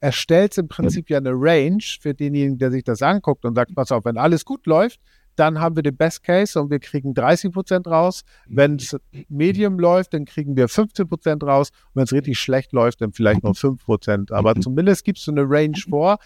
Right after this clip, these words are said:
und vielleicht sind diejenigen, die dann das Geld locker machen oder Ressourcen locker machen, ja auch schon mit fünf Prozent okay. Ich wär's nicht, aber <laughs> trotzdem,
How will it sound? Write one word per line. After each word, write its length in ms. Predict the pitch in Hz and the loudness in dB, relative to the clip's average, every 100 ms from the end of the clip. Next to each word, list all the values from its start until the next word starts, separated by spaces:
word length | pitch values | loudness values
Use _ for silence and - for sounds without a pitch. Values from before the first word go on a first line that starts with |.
| _ - | _ -10
und 100 | 135 | -6
vielleicht 360 | - 147 160 | 2 2 2
sind 180 | 165 151 | -2 -4
diejenigen, 480 | 143 143 147 143 135 | 0 0 0 0 -2
die 180 | 131 127 | -2 0
dann 240 | 131 123 | 0 2
das 160 | 120 - | -2 0
Geld 240 | 127 139 | -2 -2
locker 240 | 139 131 | -2 -2
machen 240 | 131 127 131 | -2 -2 0
oder 140 | 120 | 0
Ressourcen 380 | 120 127 123 131 | 0 0 -2 -2
locker 200 | 123 - | -2 -2
machen, 180 | 117 131 | -2 0
ja 120 | 127 | 0
auch 100 | 131 | 0
schon 160 | - 143 | 0 -4
mit 140 | 143 | 0
fünf 220 | - 185 | 0 2
Prozent 340 | - 123 123 104 | 0 0 0 0
okay. 400 | - - 101 - _ _ _ _ | -4 -2 -2 -4 _ _ _ _
Ich 200 | - 160 | -6 0
wär's 220 | 156 143 - | 2 2 0
nicht, 260 | 180 165 | -4 0
aber 220 | 135 127 - 180 - | 0 0 -4 -16 -18
<laughs> 280 | _ _ 160 | _ _ -20
trotzdem, 560 | - 196 - - - | -2 0 0 -2 0